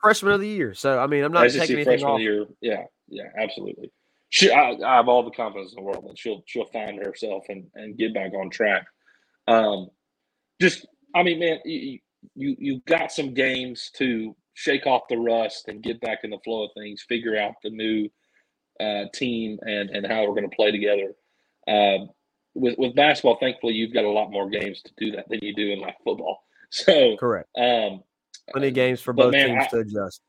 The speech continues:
Speaker 2: I, I am excited for both teams, and, and, uh, this may sound weird, but I've been really, really looking forward. Uh, like, like I,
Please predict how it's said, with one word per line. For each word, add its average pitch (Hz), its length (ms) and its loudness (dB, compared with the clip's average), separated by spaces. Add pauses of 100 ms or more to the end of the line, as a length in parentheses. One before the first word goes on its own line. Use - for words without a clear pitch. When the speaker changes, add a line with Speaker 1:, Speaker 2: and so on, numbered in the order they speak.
(720)
Speaker 2:
I, 190 220 2
I 139 240 -4
am 208 160 -4
excited 131 720 -4 (400)
for 120 120 -6
both 113 320 -6 (120)
teams, - 500 -20 (160)
and, 110 300 -8
and, 107 420 -6 (520)
uh, 104 400 2 (720)
this 147 320 0
may 165 180 -2
sound 139 300 -4
weird, 120 200 -2
but 113 100 -2
I've 123 240 0
been 113 180 -6
really, 120 380 2
really 117 280 0
looking 107 360 -6
forward. 107 540 -4 (1040)
Uh, 104 480 0 (640)
like, 107 320 -6
like 117 220 -4 (100)
I, 120 120 0